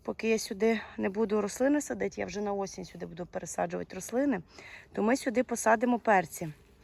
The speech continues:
Значить, дивіться, як в мене гарненько підросли перчики.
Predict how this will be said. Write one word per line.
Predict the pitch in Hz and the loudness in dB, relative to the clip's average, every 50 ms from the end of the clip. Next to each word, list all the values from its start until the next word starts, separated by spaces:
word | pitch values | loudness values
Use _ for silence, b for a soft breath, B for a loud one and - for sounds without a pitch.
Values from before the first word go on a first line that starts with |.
| B B B B B B B B B B B B - | B B B B B B B B B B B B -4
Значить, | 196 202 220 220 220 - 240 196 | 2 4 4 4 4 2 -2 0
дивіться, | 202 233 226 226 214 - - 214 196 180 B B B B B B B B B B B | 2 2 4 4 2 2 -2 -4 -2 -4 B B B B B B B B B B B
як | - 196 - - | -6 -4 2 6
в | |
мене | 208 208 214 214 | 6 8 8 8
гарненько | 190 196 208 196 214 208 208 208 - 196 | 6 6 4 6 8 8 8 8 4 0
підросли | 185 - 202 175 202 196 185 - - 202 | -2 -2 0 0 0 -2 0 0 -2 0
перчики. | - - 220 233 269 - - - 254 - - 196 | 4 6 6 6 6 4 0 -2 -2 2 2 2